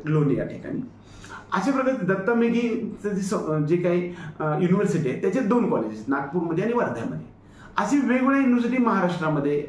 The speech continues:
आहेत. त्याच टाईपमध्ये संपूर्ण भारत देशामध्ये वेगवेगळ्या युनिव्हर्सिटीचं डीम्ड कॉलेज असतं, त्याचं करिक्युलम पण तेच युनिव्हर्सिटी ठरवत असते.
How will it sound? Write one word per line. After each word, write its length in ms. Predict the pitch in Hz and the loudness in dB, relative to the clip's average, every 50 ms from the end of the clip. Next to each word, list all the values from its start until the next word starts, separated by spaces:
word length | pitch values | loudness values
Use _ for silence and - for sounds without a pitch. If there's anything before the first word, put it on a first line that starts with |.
| - | -6
आहेत. 320 | 131 - - - 180 - - - - - - - - - - - - - - - - | -8 -6 -6 -8 -8 -10 -10 -12 -12 -16 -20 -20 -20 -20 -20 -20 -20 -20 -20 -4 0
त्याच 300 | 220 226 269 269 - 254 | 2 2 2 2 2 0
टाईपमध्ये 380 | 233 220 202 214 220 226 254 247 | 0 0 0 0 0 0 0 0
संपूर्ण 500 | - - 240 226 233 240 277 269 269 254 | 2 2 2 4 4 4 4 4 4 4
भारत 260 | - 196 180 175 175 | 4 2 2 2 2
देशामध्ये 600 | 170 160 - 160 147 139 156 180 214 220 - - - - - - - | 2 0 2 2 2 2 2 2 2 0 0 -2 -6 -14 -14 -8 -2
वेगवेगळ्या 480 | 156 165 233 240 233 233 240 247 254 | 0 2 2 4 4 4 4 4 4
युनिव्हर्सिटीचं 680 | 247 202 180 175 180 175 170 180 156 170 175 160 214 233 254 233 - - - 165 | 4 4 4 4 4 4 2 0 0 -2 -2 0 0 0 0 -2 -4 -8 -6 -4
डीम्ड 360 | 151 147 196 214 208 185 165 | -2 0 2 2 2 2 2
कॉलेज 360 | 135 117 120 117 117 117 117 | 0 0 -2 -2 -2 -4 -4
असतं, 240 | 117 - - 202 - - - - - - - - | -4 -4 -4 -4 -4 -6 -8 -14 -18 -10 -4 -2
त्याचं 200 | 196 185 - 262 | 0 0 0 0
करिक्युलम 560 | - - 247 240 247 247 254 247 254 247 247 | 2 2 2 4 4 2 2 2 2 4 4
पण 200 | 254 254 247 240 | 4 4 2 2
तेच 320 | - 254 247 247 - - 208 | 2 2 0 0 -2 0 2
युनिव्हर्सिटी 520 | 190 180 175 165 151 - 143 143 - 143 | 4 4 4 4 2 0 0 0 0 0
ठरवत 240 | 127 113 117 117 110 | 0 0 0 -2 -2
असते. 260 | 107 - - 127 | -4 -4 -2 -2